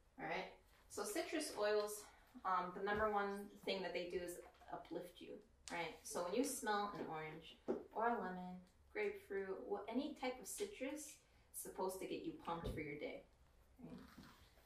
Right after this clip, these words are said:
Specifically, in the research literature, orange has been shown to even help support positivity. So when you find yourself just kind of feeling like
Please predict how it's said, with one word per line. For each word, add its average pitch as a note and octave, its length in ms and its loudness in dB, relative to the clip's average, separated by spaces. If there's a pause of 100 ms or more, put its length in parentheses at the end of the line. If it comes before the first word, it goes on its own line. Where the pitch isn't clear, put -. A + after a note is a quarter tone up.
(920)
Specifically, D#4+ 640 4 (340)
in B3 160 10
the A#3 80 8
research G#3+ 560 4
literature, A3+ 640 6
orange G3+ 300 2
has F#3+ 140 -2
been F3+ 160 -8
shown F#3+ 300 0 (100)
to F3 60 -2
even F3 360 -4
help E3 180 -4
support - 480 -2 (240)
positivity. - 720 -2 (300)
So - 180 -6
when G3+ 80 -2
you C#4+ 140 2 (140)
find A#3+ 240 8
yourself F#3+ 420 2
just - 200 -10
kind F#3 200 -2
of F3 60 -8 (100)
feeling F3 320 -4
like D#3 220 -8